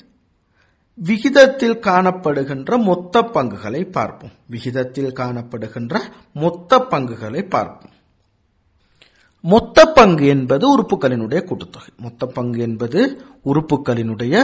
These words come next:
கூட்டுத்தொகை. அந்த உறுப்புகளினுடைய கூட்டுத்தொகை இரண்டையும் மூன்றையும் கூட்ட வேண்டும்.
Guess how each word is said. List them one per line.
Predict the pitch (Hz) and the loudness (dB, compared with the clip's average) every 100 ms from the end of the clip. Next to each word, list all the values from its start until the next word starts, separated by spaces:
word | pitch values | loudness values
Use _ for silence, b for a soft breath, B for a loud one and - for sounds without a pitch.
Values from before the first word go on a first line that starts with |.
| 269 | 0
கூட்டுத்தொகை. | 170 113 101 - - - _ b b b | -2 -2 -4 -12 -20 -20 _ b b b
அந்த | 196 214 | 4 6
உறுப்புகளினுடைய | 233 262 302 269 233 202 160 151 | 6 4 4 6 6 6 4 2
கூட்டுத்தொகை | - 139 131 143 | 0 -6 -4 -4
இரண்டையும் | 240 233 185 170 160 170 | -2 2 2 4 2 2
மூன்றையும் | 151 123 123 190 | 0 -2 -2 -4
கூட்ட | - - 90 | -6 -8 -10
வேண்டும். | 80 - | -16 -20